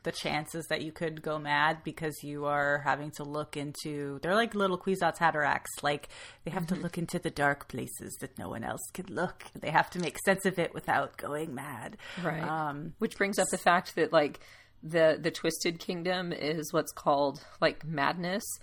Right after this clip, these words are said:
Speaker 2: but there's also an implication that it's a literal place <laughs> as
Speaker 1: Yeah,
Speaker 2: well.
Speaker 1: that you
Speaker 2: So
Speaker 1: could
Speaker 2: again,
Speaker 1: go
Speaker 2: with,
Speaker 1: there.
Speaker 2: like, the, the weirdness of, like, what's, what's, where are <laughs> all of these places and how do they interact?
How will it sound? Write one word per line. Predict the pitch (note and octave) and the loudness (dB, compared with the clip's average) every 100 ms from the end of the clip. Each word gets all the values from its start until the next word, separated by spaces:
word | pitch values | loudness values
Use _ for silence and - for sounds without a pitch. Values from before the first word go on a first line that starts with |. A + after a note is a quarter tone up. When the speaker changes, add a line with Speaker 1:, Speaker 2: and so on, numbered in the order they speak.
| - - - | -16 -20 4
Speaker 2:
but | E3+ E3 D3+ - - | 10 10 10 0 -2
there's | F3+ F#3 | 6 10
also | G3 A3 | 10 8
an | F#3 | 2
implication | F3+ E3 - D#3 - E3+ D#3+ | 0 -2 2 2 4 2 4
that | D3 - | 2 4
it's | E3+ - | 2 2
a | |
literal | D3 D#3 C#3+ C#3 | 2 4 4 2
place | - - - D#4+ - - - | 0 -2 0 0 -2 -8 -8
<laughs> | - - | -4 4
as | F#3+ - | 4 4
Speaker 1:
Yeah, | F3+ | 6
Speaker 2:
well. | E3+ A3 G#4+ | 10 10 8
Speaker 1:
that | G3+ | 8
you | C4+ | 12
Speaker 2:
So | A#3+ | 12
Speaker 1:
could | - | 12
Speaker 2:
again, | F#3 G3 | 8 4
Speaker 1:
go | - | 4
Speaker 2:
with, | G3 | 4
Speaker 1:
there. | B3 | 6
Speaker 2:
like, | D4 E4 | 6 4
the, | F4 D#3+ A3+ - - - - - - | 2 2 2 0 -8 -18 -18 -16 -2
the | D#3 D#3+ | 2 4
weirdness | D#3+ E3 D#3 D#3 D#3+ E3 | 4 4 2 0 0 0
of, | D#3 | 4
like, | D3+ D3+ D#3 | 4 4 4
what's, | D3 - - - | 4 2 -4 0
what's, | C#3+ - - - - - - - - _ | -2 -2 -8 -10 -16 -20 -20 -20 -20 _
where | D3+ E3 E3+ | 2 6 10
are | D#3 D3+ | 10 10
<laughs> | E3 | 10
all | F#3 | 6
of | F3 | 4
these | F3 - - | 0 -4 -2
places | E3 - E3 E3 | -2 -2 -6 -6
and | D#3 | -2
how | D#3 | 0
do | D3 | 0
they | D#3 D3 | -2 -4
interact? | C#3 C#3 C3+ - - | -2 0 0 -2 -8